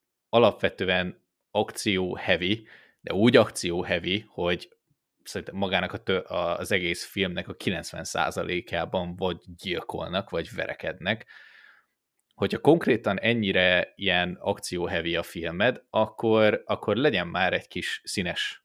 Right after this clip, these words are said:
benne. Akkor legyen valamivel különleges. És azt mondom, hogy ezt a film körülbelül így a, a feléig így, így meg is ugrotta,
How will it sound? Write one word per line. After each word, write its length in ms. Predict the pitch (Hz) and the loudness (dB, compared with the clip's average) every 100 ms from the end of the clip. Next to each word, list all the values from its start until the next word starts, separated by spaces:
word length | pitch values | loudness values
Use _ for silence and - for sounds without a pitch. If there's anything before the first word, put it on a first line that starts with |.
| _ | _
benne. 520 | 92 85 90 90 - _ _ _ | -4 -4 -4 -12 -14 _ _ _
Akkor 300 | - - 92 | -10 -4 0
legyen 320 | 110 113 98 | 4 4 4
valamivel 580 | 92 90 90 85 87 - | 0 -4 -4 -6 -6 -6
különleges. 800 | - 90 82 87 87 87 - - _ _ - _ _ _ _ _ _ _ | -4 -2 -2 -6 -8 -8 -12 -16 _ _ -20 _ _ _ _ _ _ _
És 380 | 98 95 - - _ _ _ _ _ | 2 2 0 -6 _ _ _ _ _
azt 180 | - - | 4 4
mondom, 180 | 117 139 | 2 2
hogy 220 | 123 - - | 0 -4 -8
ezt 360 | 80 117 - _ | -4 -4 -6 _
a 60 | 104 | -14
film 400 | - 175 156 147 | 2 4 6 4
körülbelül 540 | 151 135 117 113 113 | 0 4 4 4 6
így 180 | 110 104 | 4 6
a, 300 | 101 98 - 98 95 92 | 6 6 4 2 0 -2
a 40 | |
feléig 540 | - 120 101 95 92 92 | 2 4 6 4 0 -2
így, 400 | 92 92 - - | -4 -4 -8 -14
így 260 | - 95 - | -8 -8 -2
meg 180 | 101 90 | -2 0
is 160 | - | -2
ugrotta, 600 | 85 90 95 - 147 - | -6 -6 -4 6 6 6